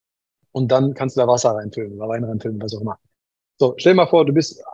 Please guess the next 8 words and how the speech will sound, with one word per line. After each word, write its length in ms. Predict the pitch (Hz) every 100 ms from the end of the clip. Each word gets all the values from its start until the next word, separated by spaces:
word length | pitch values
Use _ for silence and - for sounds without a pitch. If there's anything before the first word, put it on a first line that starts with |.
| 147 151
ein, 240 | 160 165
eine 260 | - 160 156
Latte 260 | 147 165 160
ist 200 | 147 -
jetzt, 380 | 131 - -
ähm, 300 | 135 123 120 -
das 180 | 117
Finanzielle, 640 | - 123 123 185 190 196